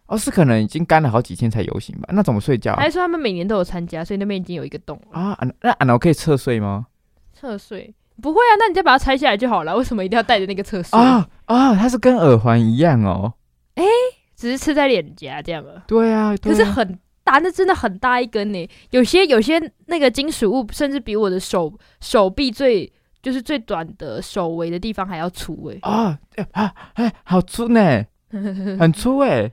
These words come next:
Speaker 2: 哎呀。
Speaker 1: 我以为是像筷子一样，我想说如果左右脸，脸颊各插一根，我就可以要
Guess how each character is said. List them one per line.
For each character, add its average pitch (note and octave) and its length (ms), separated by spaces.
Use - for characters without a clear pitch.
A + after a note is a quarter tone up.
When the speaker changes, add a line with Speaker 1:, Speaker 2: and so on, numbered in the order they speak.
Speaker 2:
哎 B3+ 80
呀。 D4 160
Speaker 1:
我 C#4+ 60
以 D4 60
为 F#3+ 120
是 G#3+ 140
像 A3+ 160
筷 B3 180
子 C#3 180
一 C#3+ 40
样， G3+ 100
我 A3+ 60
想 E3 100
说 E3+ 120
如 G3 100
果 F#3 100
左 C3+ 240
右 F3+ 140
脸， A2+ 320
脸 G#2+ 180
颊 G#2+ 140
各 C#3+ 200
插 C3+ 300
一 C3 40
根， C3 140
我 G#2 120
就 A#2+ 60
可 C#3 100
以 - 20
要 A#2+ 220